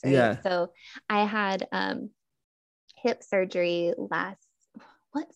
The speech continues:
Speaker 1: summer was it? I'm like, "Was it twenty twenty?
Speaker 2: It
Speaker 1: Was
Speaker 2: was,
Speaker 1: it twenty twenty-one?" I
Speaker 2: I
Speaker 1: don't
Speaker 2: think it was
Speaker 1: know.
Speaker 2: twenty twenty-one 'cause we were gonna
Speaker 1: Okay.
Speaker 2: do, we were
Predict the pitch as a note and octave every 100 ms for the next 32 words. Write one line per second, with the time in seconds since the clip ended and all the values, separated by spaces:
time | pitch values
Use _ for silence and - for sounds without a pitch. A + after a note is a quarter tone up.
0 | - B3+ C4+ B3 C#4 C#4 - - A3+ C4
1 | G#3+ A3 A3+ G3+ - G3 G#3+ G#3+ G3 A3
2 | D4+ B3 G#3 G3+ - A3+ B3 - A3+ G#3+
3 | F#3+ A#3 C#4+ - G#3+ E3 F3 G3+ G#3+ G3
4 | D3+ D3 C#3 C3 A#2+ A#2 B2 B2 B2+ C3
5 | B2+ B2+ B2 A2+ A2+ - _ C3 C3 B2